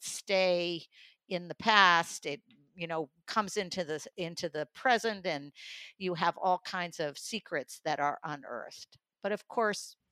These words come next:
as Bruno does, I learned in this very first of the mysteries that I've listened to, he loves to cook. He loves to talk about his cooking.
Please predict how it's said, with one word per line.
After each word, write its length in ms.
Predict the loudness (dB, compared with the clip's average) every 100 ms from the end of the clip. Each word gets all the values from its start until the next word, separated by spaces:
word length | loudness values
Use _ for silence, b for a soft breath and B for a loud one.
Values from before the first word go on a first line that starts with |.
| _ _ _ _ _ _ -6
as 180 | -6
Bruno 480 | -4 -2 0 2 0 -2 2
does, 440 | 6 6 6 2
I 160 | 0 0
learned 360 | -2 -2 -2
in 140 | -4 -4
this 240 | -6 -8 -14 -6
very 320 | 2 4 4
first 600 | 0 0 2 4 0 -10 -16 B B B -2
of 260 | 0 0 -4
the 140 | -12
mysteries 540 | -8 -4 -2 -4 -8 -4
that 100 | -2
I've 240 | -2 -2
listened 300 | -8 -10 -10
to, 240 | -6 -4 -6 B B B B -12
he 260 | -6 -2 2
loves 420 | 8 8 8 2
to 80 | -6
cook. 440 | -4 -6 -6 -14 -12
He 220 | -4 4
loves 260 | 4 4
to 120 | -2 -8
talk 420 | 4 10 10 10
about 320 | 10 12 10
his 240 | 6 0 -4
cooking. 440 | 4 6 6 0